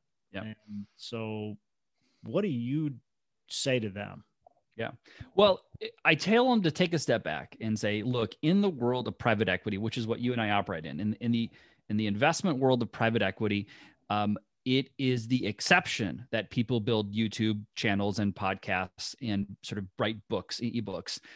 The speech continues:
Speaker 1: You know, there, there is a lot of noise that comes out of this business from a very, very small group of people, right? The Joe Fairlesses and the Michael Blancs and the Grant Cardones. Uh, you, you sort of think these guys sort of rule the roost in terms of dollars spent and doing deals.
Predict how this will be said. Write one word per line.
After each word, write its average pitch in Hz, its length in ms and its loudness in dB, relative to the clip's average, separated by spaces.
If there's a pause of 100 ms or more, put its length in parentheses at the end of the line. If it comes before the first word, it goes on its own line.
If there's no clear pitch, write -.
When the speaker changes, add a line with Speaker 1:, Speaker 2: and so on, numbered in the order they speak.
(240)
Speaker 1:
You 110 100 0
know, 101 100 2
there, 117 240 4
there 123 180 2
is 117 120 0
a 113 40 4
lot 113 320 2
of 127 80 0
noise 123 440 6
that 101 180 -4
comes 110 180 2
out 107 320 2
of 104 300 -4 (300)
this 113 200 0
business 117 420 0
from 113 240 2
a 110 60 4
very, 120 340 6
very 113 220 2
small 104 260 0
group 104 260 -2
of 90 80 -6
people, - 360 -8
right? 104 220 -6
The 113 80 -4
Joe 120 200 4
Fairlesses 107 520 0
and 104 80 -6
the 107 60 -2
Michael 104 280 -2
Blancs 101 420 -2
and 107 60 -6
the 101 60 -4
Grant 98 240 -4
Cardones. 101 540 0 (400)
Uh, 110 100 -4
you, 123 200 -2
you 127 80 -2
sort 156 180 4
of 143 80 4
think 165 220 4
these 135 180 6
guys 123 280 6
sort 127 160 0
of 117 80 2
rule 123 280 6
the 113 120 4
roost 110 340 4
in 104 80 2
terms 107 260 0
of 95 140 -2
dollars 107 300 4
spent 107 340 -2
and 98 140 -2
doing 110 240 -2
deals. 101 360 -2